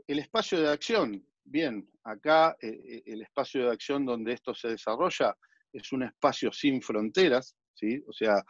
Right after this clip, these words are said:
las fronteras las podemos tomar por el lugar donde, donde se ubican los servidores, ¿sí? Eh, pero es una, una frontera lógica, no física, dado que al ser de multiplicación de conectividades,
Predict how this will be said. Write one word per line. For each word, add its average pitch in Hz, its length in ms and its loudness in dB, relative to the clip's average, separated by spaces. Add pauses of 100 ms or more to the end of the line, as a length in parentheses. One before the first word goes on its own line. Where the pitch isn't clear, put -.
(260)
las 110 120 -2
fronteras 120 440 4
las 113 100 -6
podemos 120 400 2
tomar 127 440 2 (280)
por 104 160 -2
el 107 80 0
lugar 127 240 4
donde, 107 680 -2
donde 104 320 -8
se - 160 -8
ubican 117 340 -4
los 101 160 -6
servidores, 127 640 0 (440)
¿sí? 123 400 -2
Eh, 98 500 0
pero 101 260 2
es 110 180 0
una, 104 520 0
una 110 200 -4
frontera 107 500 0
lógica, 107 580 0 (320)
no 113 120 -2
física, 104 560 0 (380)
dado 104 380 2
que 98 320 0
al 101 200 -2
ser 107 240 0
de 104 180 4
multiplicación 104 1160 0
de 107 100 2
conectividades, 113 920 4